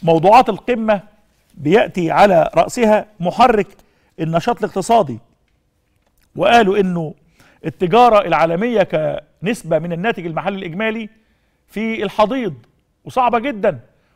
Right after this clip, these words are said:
وده بيقول إن في مشكلة في سلاسل الإمداد العالمية، وفي مشكلة في حركة التجارة العالمية، ومن ثم بتعكس وبتنعكس على الاقتصاد العالمي.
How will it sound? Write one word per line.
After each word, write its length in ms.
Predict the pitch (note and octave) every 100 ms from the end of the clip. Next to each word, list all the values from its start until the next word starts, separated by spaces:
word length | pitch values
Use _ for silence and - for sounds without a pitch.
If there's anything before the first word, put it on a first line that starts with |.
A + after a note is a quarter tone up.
| _
وده 200 | D3+ F3
بيقول 300 | A3+ A#3 C4
إن 160 | B3 A3+
في 100 | C4
مشكلة 420 | A#3 - C4 A#3+
في 120 | G3+
سلاسل 420 | F#3 G#3 A#3 G#3+
الإمداد 320 | G3+ F#3+ A3 G3+
العالمية، 580 | F#3+ G3+ G#3+ C4 B3+ - _ _
وفي 180 | - A3
مشكلة 420 | B3+ A3 - D4
في 140 | A#3 G3
حركة 300 | G#3 A3+ F#3+
التجارة 400 | E3+ G3 G3+ A3
العالمية، 580 | G3 G3 G#3+ B3 B3 G#3+ _ _
ومن 260 | F#3+ G3 G#3
ثم 320 | C4 C#4 B3+
بتعكس 800 | G#3 - B3+ G#3 F3 D#3 - - _ _ _
وبتنعكس 840 | - E3 D#3+ E3 E3+ A3+ C#4+ G#3+ _ _ _ _ _ _ _
على 260 | - E3+ G3+
الاقتصاد 420 | D#3+ - D3+ F#3+
العالمي. 400 | D3 C3+ C#3+ B2